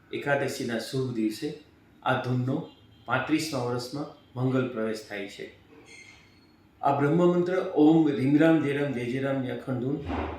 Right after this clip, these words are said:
વિશ્વ કલ્યાણ, ગાય માતા તથા સર્વ નિર્દોષ પ્રાણીઓની રક્ષાને અર્થે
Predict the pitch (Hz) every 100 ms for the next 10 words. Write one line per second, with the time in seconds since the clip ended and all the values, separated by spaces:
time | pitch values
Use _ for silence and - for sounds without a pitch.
0 | - - 117 117 151 156 156 156 165 165
1 | - - _ - _ - 123 127 135 143
2 | 156 156 156 - - 135 131 127 135 143
3 | 160 131 127 151 156 - - - - -
4 | - 131 147 143 131 147 - - 123 -
5 | 147 131 120 - 143